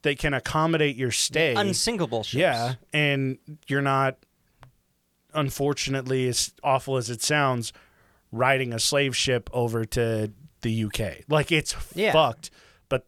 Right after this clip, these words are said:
Speaker 1: that, I mean, it's the, it's
Speaker 2: They're
Speaker 1: the turn of
Speaker 2: pleasure
Speaker 1: the
Speaker 2: cruises
Speaker 1: century, man.
Speaker 2: now.
Speaker 1: It's, it's taking off, and rich people are like, "Oh, this is my shit." So, uh, yeah, she gets seventy pieces of art over seven years.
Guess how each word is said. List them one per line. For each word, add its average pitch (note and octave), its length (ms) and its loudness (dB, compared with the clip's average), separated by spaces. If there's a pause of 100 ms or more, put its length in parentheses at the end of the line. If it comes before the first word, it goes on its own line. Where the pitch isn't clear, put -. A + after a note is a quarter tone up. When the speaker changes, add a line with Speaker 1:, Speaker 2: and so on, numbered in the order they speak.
(220)
Speaker 1:
that, C#3 200 0
I D3 60 2
mean, D3+ 220 2
it's - 200 -4
the, C#3 260 2
it's D#3+ 140 -2
Speaker 2:
They're F3 180 6
Speaker 1:
the D3 100 2
turn G#3+ 200 2
of A3 60 6 (120)
Speaker 2:
pleasure E3+ 100 4
Speaker 1:
the C3 120 2
Speaker 2:
cruises D3+ 200 2
Speaker 1:
century, C#3+ 500 2
man. A2 340 -2
Speaker 2:
now. - 20 -2
Speaker 1:
It's, - 300 -2 (1040)
it's C#3 300 -2
taking D3+ 600 -2
off, A2+ 460 0
and B2+ 160 -2
rich C3+ 220 0
people B2+ 220 -2
are A#2 60 2
like, G#2+ 260 -2
"Oh, A2 120 -2
this - 180 -2
is G#2 80 -2
my F#2 160 -6
shit." - 540 0 (1120)
So, C3 500 4 (1300)
uh, D3+ 440 4 (500)
yeah, B2+ 180 -2
she - 240 -2
gets G#3+ 380 -2
seventy C4 640 0
pieces F3+ 440 -2
of B2 140 -2
art G#2 320 -2
over G#2+ 240 -4
seven D#3+ 380 0
years. F#2 420 -4